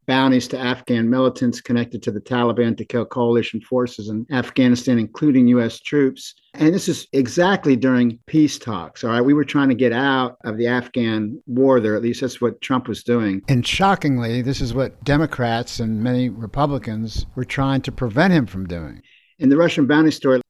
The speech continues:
was based on these anonymous sources and emerged just in time to seek to derail President Trump's plan to withdraw from Afghanistan at the end of twenty twenty. And Biden referred to them during the debate as a slam dunk finding of our intelligence.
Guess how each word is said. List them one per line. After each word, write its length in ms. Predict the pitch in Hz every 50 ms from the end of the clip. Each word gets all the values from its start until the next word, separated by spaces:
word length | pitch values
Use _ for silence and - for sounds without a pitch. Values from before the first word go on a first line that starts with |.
| -
was 260 | 147 123 120 117 - -
based 380 | 135 135 143 151 143 - -
on 100 | 123 117
these 260 | 117 110 110 104 - - -
anonymous 680 | 117 110 117 120 123 135 143 139 127 120 117 - -
sources 680 | - 131 131 131 127 - - 107 101 98 92 - - - -
and 200 | 135 123 120 120
emerged 560 | 117 113 120 135 135 135 135 127 117 - -
just 240 | - 147 139 - -
in 120 | 131 120
time 400 | 120 139 135 131 127 123 123 120
to 340 | 120 - - 120 113 110 104 -
seek 480 | - - - - - 156 151 147 143 143
to 200 | 113 113 110 104 98
derail 640 | 95 113 117 110 110 117 131 135 139 135 135 127 120
President 480 | 123 - 131 127 117 123 123 117 113 -
Trump's 320 | - - 123 117 113 -
plan 260 | - - 127 120 117 -
to 100 | - 110
withdraw 420 | 107 104 - - 120 117 123 120
from 260 | 117 - 110 104 107 -
Afghanistan 800 | - 110 104 - _ - 127 127 123 127 123 - - 117 107 107
at 80 | 107 -
the 140 | - 117 117
end 80 | 117
of 100 | 107 104
twenty 300 | - - 120 117 110 104
twenty. 480 | - - - 127 123 123 113 101 92 - _ _ _ _ _
And 220 | - 160 151 139 117
Biden 320 | 175 185 208 208 175 165
referred 420 | 156 147 135 - 147 139 135 127
to 100 | - -
them 140 | 131 123 123
during 240 | 123 131 127 123 120
the 80 | 117 110
debate 440 | 104 107 98 - 123 123 120 123 - -
as 200 | 113 113 101 110
a 80 | 104
slam 420 | - - - 131 131 127 123 123 117
dunk 380 | 123 117 117 113 107 - - _ _
finding 640 | _ _ - 127 123 123 120 123 120 120 113 113 113
of 140 | 110 104 101
our 200 | 110 107 107 107
intelligence. 640 | 107 104 - 127 120 110 110 98 110 104 101 -